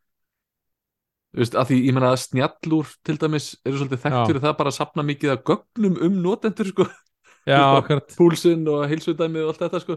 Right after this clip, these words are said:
Speaker 2: Já.
Speaker 1: Þú veist, erum við að fara, erum við að fara að sjá leikjafyrirtæki fara,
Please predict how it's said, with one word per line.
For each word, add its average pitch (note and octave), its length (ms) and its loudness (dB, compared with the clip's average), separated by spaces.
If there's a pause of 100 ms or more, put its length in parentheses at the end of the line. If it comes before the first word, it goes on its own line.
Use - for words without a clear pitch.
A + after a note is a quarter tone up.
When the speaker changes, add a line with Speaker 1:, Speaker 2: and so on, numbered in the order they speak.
(380)
Speaker 2:
Já. A2+ 120 -10 (120)
Speaker 1:
Þú C3+ 80 -2
veist, B2 140 -2
erum A#2+ 180 4
við B2 40 6
að A#2 60 2
fara, B2+ 200 2 (160)
erum B2 200 0
við A#2+ 60 6
að - 60 -6
fara A#2+ 120 -2
að - 60 -10
sjá A#2+ 100 0
leikjafyrirtæki D#3 720 -4
fara, C#3+ 160 -4